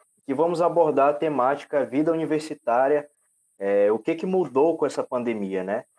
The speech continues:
E pra participar dessa conversa junto comigo, eu tenho aqui o presidente do Centro Acadêmico, é, do curso de Farmácia da Universidade Federal do Amazonas,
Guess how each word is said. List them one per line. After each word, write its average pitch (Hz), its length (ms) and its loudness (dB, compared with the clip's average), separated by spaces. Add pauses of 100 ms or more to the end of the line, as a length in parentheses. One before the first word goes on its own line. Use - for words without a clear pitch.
(360)
E - 60 -18
pra - 160 0
participar 175 680 0
dessa 156 200 0
conversa 135 680 0
junto 120 280 -6
comigo, 120 520 -2 (560)
eu 104 80 -14
tenho 123 220 -2
aqui 123 640 -2
o 98 80 -6
presidente 147 720 -4
do 139 100 -6
Centro 135 260 -6
Acadêmico, 117 840 -4 (500)
é, 90 80 -6
do 95 120 -8
curso 113 260 -8
de 110 80 -14
Farmácia 110 580 0
da 117 120 -2
Universidade 107 600 -2
Federal 104 380 0
do 104 80 -2
Amazonas, 110 720 -2